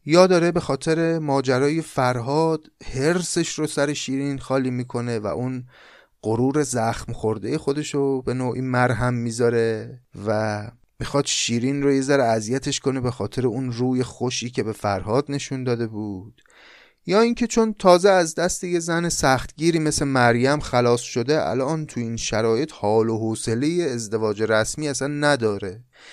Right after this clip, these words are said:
یا اینکه اون چیزی که از حال و هوای کلی داستان برمیاد اینه که کلاً این دوتا نسبت به هم در یک موضع لج و لجبازی هن دیگه، چون هر دو به نوعی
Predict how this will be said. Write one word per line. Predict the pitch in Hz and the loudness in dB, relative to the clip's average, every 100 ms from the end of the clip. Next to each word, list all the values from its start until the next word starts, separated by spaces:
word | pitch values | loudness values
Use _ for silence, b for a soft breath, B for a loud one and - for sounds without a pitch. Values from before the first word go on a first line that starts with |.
| B B B B _ | B B B B _
یا | - 240 | 2 4
اینکه | 262 - 247 240 240 - _ _ | 4 4 4 4 2 -4 _ _
اون | - 226 | -2 0
چیزی | 226 226 214 | 0 -2 -2
که | 208 226 208 208 208 - | 2 4 6 6 2 0
از | 165 147 - - - | -2 -2 -8 -14 -20
حال | - 135 143 | -6 0 2
و | 139 | 2
هوای | 131 143 170 196 - | 0 2 2 2 0
کلی | - 139 135 147 202 | 2 4 4 4 4
داستان | 202 139 135 - 139 139 | 6 4 0 -2 -2 2
برمیاد | 127 127 123 117 127 156 - | 2 2 0 -4 -2 -4 -4
اینه | 170 175 | -8 -6
که | - 170 - _ | -4 -4 -6 _
کلاً | - 113 113 117 117 160 | -6 -2 0 0 2 2
این | 190 147 147 113 | 2 -2 -6 -6
دوتا | 117 - 139 156 139 131 | -6 -2 0 0 0 -4
نسبت | 127 123 - 131 - | -6 -8 -6 -8 -6
به | 143 | -10
هم | 170 180 175 - | -8 -10 -10 -6
در | 139 143 | -2 0
یک | 175 - 135 | -2 -4 -4
موضع | 131 120 147 170 | -2 0 0 2
لج | 147 127 123 | 2 0 0
و | 120 | -2
لجبازی | 120 117 107 113 113 160 | -2 -2 -2 -2 0 -2
هن | 156 117 | -2 -6
دیگه، | 104 104 95 98 b b b b b | -10 -10 -12 -14 b b b b b
چون | 165 165 | -6 -4
هر | 110 117 123 | -4 -2 -2
دو | 123 165 | 0 2
به | 180 147 | 4 2
نوعی | 147 160 | -2 -4